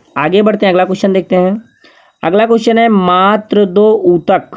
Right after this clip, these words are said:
मात्र दो ऊतक कौन से हैं जो खून से ऑक्सीजन प्राप्त नहीं करते?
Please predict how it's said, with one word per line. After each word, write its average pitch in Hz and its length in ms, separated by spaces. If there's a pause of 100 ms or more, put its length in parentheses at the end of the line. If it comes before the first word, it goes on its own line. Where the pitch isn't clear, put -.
(340)
मात्र 165 720
दो 175 300 (120)
ऊतक 160 400 (720)
कौन 185 460
से 196 200
हैं 170 340
जो 180 180
खून 185 560
से 180 280
ऑक्सीजन 156 840
प्राप्त 160 480
नहीं 208 220
करते? 139 460